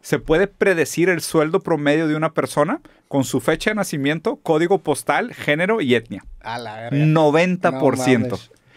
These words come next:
Speaker 2: Qué
Speaker 1: O sea,
Speaker 2: cabrón.
Speaker 1: el vato puede predecir con noventa por ciento de probabilidad
Speaker 2: Es un vergo.
Speaker 1: tu sueldo con cuatro cosas. Es una mamada, güey. O sea, es una
Speaker 2: Sí.
Speaker 1: mamada que, pero pues digo,
Speaker 2: A ver, es,
Speaker 1: hace sentido.
Speaker 2: güey, debe, sí, sí, sí, debería ser un programa en donde tú nada más pongas esos cuatro inputs y te,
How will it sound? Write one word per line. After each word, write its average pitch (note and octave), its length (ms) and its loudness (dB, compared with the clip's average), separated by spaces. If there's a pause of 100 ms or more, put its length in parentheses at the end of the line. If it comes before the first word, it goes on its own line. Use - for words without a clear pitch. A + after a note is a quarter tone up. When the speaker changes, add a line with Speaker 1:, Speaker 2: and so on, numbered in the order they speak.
(120)
Speaker 2:
Qué C3 80 -6
Speaker 1:
O C3 60 -4
sea, - 100 2
Speaker 2:
cabrón. B2 220 0
Speaker 1:
el C#3 80 2
vato D#3+ 280 0
puede G3+ 220 2
predecir F#3 460 0
con F3 220 -2
noventa D#3+ 500 2
por E3 200 -2
ciento D#3+ 300 -2
de F3+ 60 -2
probabilidad C3+ 500 2
Speaker 2:
Es C3+ 60 4
un C3 80 2
vergo. C3+ 160 2
Speaker 1:
tu B2+ 60 0
sueldo E3 420 2
con C3+ 200 0
cuatro D3+ 380 -2
cosas. - 400 -4 (440)
Es - 100 -10
una G#3 140 0
mamada, G2 540 0
güey. E2 300 -10
O B2+ 100 -8
sea, A#2+ 100 -4
es B2+ 60 -4
una F#3 120 0
Speaker 2:
Sí. F3+ 60 0
Speaker 1:
mamada C3+ 280 2
que, D3+ 100 -4
pero D#3+ 320 0
pues D3 120 -4
digo, C#3+ 180 2 (120)
Speaker 2:
A E3 100 2
ver, F#3+ 180 4
es, E3 80 2
Speaker 1:
hace D3 160 -2
sentido. C#3+ 320 2
Speaker 2:
güey, F3 180 4
debe, D3+ 360 0
sí, D3 260 -6
sí, - 160 -4
sí, E3 320 0
debería D3+ 480 4
ser D3+ 240 0
un D3+ 140 0
programa D3 460 2
en F3+ 100 -2
donde C3 200 0
tú - 160 -4
nada C3+ 160 2
más C#3+ 180 0
pongas C#3 240 -2
esos C#3+ 140 -6
cuatro C#3 320 -2
inputs C#3 380 -2
y C#3+ 80 -6
te, B2 160 -4